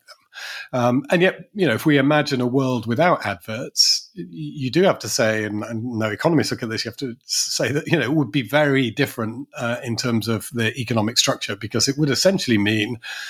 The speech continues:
that, um, you know, those people whose products you currently buy,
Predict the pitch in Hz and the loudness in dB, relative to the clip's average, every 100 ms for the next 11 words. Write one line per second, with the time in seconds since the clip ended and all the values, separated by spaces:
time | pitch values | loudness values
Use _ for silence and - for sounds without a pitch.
0 | - - 127 127 - - 120 117 110 110 | -16 -4 0 0 0 -4 2 4 4 0
1 | - - - - 117 123 143 107 151 151 | -4 -16 -12 -2 0 0 0 4 6 6
2 | - - 123 - 123 120 123 - - 120 | 4 0 -2 2 4 4 2 0 0 2
3 | - - 135 123 - - 107 - 180 151 | 0 0 2 2 0 -2 -2 2 4 4
4 | 107 101 101 101 117 147 | 0 -2 -2 0 0 0